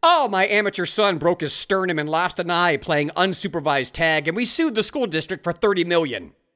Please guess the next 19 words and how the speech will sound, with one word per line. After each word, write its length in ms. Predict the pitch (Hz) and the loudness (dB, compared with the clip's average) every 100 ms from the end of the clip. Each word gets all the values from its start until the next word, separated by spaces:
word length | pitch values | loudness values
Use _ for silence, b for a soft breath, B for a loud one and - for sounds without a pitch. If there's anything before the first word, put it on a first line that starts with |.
| - | -6
The 100 | 139 | -4
article 280 | 151 151 | -2 -4
says, 360 | 147 160 143 135 _ | -6 -4 -4 -4 _
"This 340 | 147 254 277 | -6 -6 -6
makes 260 | 294 240 - | -10 -10 -12
teachers 500 | - 254 - 240 233 | -16 -18 -14 -14 -14
fearful 560 | - 285 247 - 185 - | -16 -14 -14 -12 -12 -8
and 140 | 214 | -8
uncomfortable, 920 | 247 277 - 311 - - - 185 160 - b b | -8 -12 -12 -12 -12 -14 -16 -14 -14 -14 b b
which 260 | - 220 220 | -14 -10 -8
is 140 | 208 | -6
an 140 | 202 - | -6 -6
excellent 500 | 233 285 302 302 294 | -8 -8 -10 -8 -8
reason 360 | 277 254 226 240 | -10 -8 -6 -6
to 120 | 220 | -6
ban 360 | 202 226 262 254 | -6 -6 -6 -6
this 180 | 240 - | -6 -8
game 360 | - 214 226 | -8 -4 0
and 140 | 214 | -2